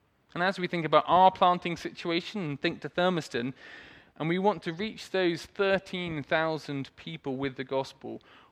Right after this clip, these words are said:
we can recognize with Paul that the most effective way to do that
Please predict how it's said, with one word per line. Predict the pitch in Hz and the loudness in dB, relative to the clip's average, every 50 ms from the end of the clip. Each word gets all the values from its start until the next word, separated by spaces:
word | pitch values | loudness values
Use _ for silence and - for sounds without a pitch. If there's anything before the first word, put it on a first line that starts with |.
| _ - | _ -6
we | 190 233 | -6 -6
can | 226 - 180 175 | -4 -4 -4 0
recognize | 190 202 214 - - 170 156 147 143 139 127 139 | 2 2 2 0 -2 -2 0 2 2 2 0 -4
with | 139 151 202 254 285 254 - - | -8 -6 -4 -4 -4 -6 -10 -16
Paul | - - - 120 120 - 139 151 165 - _ _ | -14 -12 -10 -10 -10 -10 -12 -12 -14 -16 _ _
that | - - - | -20 -12 -8
the | 175 | -4
most | 185 196 196 185 - - | -2 -2 -2 -2 -4 -8
effective | 170 - - - - 208 - - 180 165 151 | -8 -8 -12 -14 -14 -12 -8 -8 -8 -6 -4
way | 175 175 170 165 | -4 -4 -4 -4
to | - - | -6 -10
do | 143 139 190 214 220 160 | -8 -4 -2 -2 -2 -2
that | 123 120 127 165 - - - - - | -4 -4 -6 -6 -8 -10 -14 -18 -20